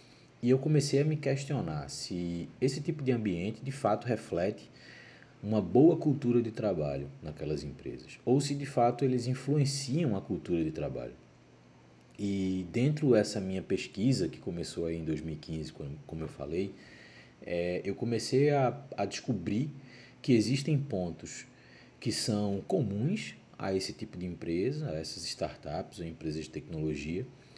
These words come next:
e pontos que são peculiares a cada uma delas, então características próprias ou visão estratégica de cada uma. O que eu quero falar aqui nesse episódio,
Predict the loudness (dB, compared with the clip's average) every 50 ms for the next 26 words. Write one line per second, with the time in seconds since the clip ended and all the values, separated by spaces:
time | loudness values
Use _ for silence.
0 | -20 -20 -20 -20 -2 0 0 0 4 2 2 2 2 0 -2 -2 0 -2 -2 -4
1 | -6 -4 -2 0 2 4 4 4 4 2 0 -2 -4 -6 -4 -4 -4 -4 -2 -4
2 | -4 -4 -4 -2 0 0 0 0 -2 -4 -6 -10 -10 -10 -12 -10 -6 -6 -6 -6
3 | -6 -6 -4 -4 -4 -6 -6 -6 -8 -8 -8 -8 -6 -4 -2 -2 -4 -4 -4 -6
4 | -6 -4 -4 -2 -2 -2 -4 -4 -6 -4 -6 -6 -8 -8 -6 -6 -6 -6 -6 -8
5 | -8 -8 -8 -10 -12 -12 -10 -10 -8 -6 -6 -4 -4 -4 -6 -8 -10 -14 -20 -20
6 | -20 -20 -20 -20 -20 -20 -20 -20 -20 -20 -16 -14 -12 -2 0 0 4 4 4 4
7 | 4 2 4 4 6 4 4 2 -2 -4 -2 -2 -2 0 -2 -2 -4 -6 -4 -2
8 | 0 0 2 0 0 -2